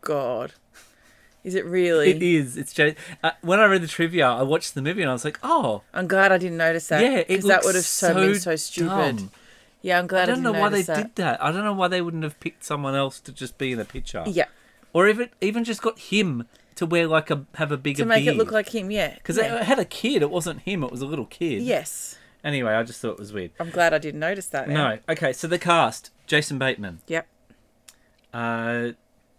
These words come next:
Speaker 2: Olivia Munn.
Speaker 1: Yep.
Speaker 2: Munn, Munn, however you
Speaker 1: Yep.
Speaker 2: say it.
Speaker 1: He's helpful.
Speaker 2: Yes.
Speaker 1: Help button.
Speaker 2: T J Miller,
Speaker 1: Yes.
Speaker 2: which is Clay.
Speaker 1: Yep.
Speaker 2: Jennifer Aniston.
Speaker 1: Yep.
Speaker 2: Uh, Kate McKinnon.
Speaker 1: Yep.
Speaker 2: Uh, Jillian Bell, who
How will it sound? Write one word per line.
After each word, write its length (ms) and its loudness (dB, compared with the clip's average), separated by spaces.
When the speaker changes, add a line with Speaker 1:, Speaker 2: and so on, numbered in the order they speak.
Speaker 2:
Olivia 500 -2
Munn. 640 -2
Speaker 1:
Yep. 260 -4
Speaker 2:
Munn, 400 -2
Munn, 460 -6
however 140 -10
you 80 2
Speaker 1:
Yep. 100 0
Speaker 2:
say 200 -2
it. 160 -6
Speaker 1:
He's 180 -10
helpful. 540 -10
Speaker 2:
Yes. 160 0
Speaker 1:
Help 120 -4
button. 180 -8
Speaker 2:
T 140 0
J 240 2
Miller, 460 0
Speaker 1:
Yes. 320 0
Speaker 2:
which 220 -10
is 120 -20
Clay. 480 -4
Speaker 1:
Yep. 240 -10
Speaker 2:
Jennifer 300 -4
Aniston. 800 -2
Speaker 1:
Yep. 220 -8
Speaker 2:
Uh, 220 -8
Kate 240 -6
McKinnon. 720 -2
Speaker 1:
Yep. 260 0
Speaker 2:
Uh, 180 -20
Jillian 460 -4
Bell, 460 4
who 420 -2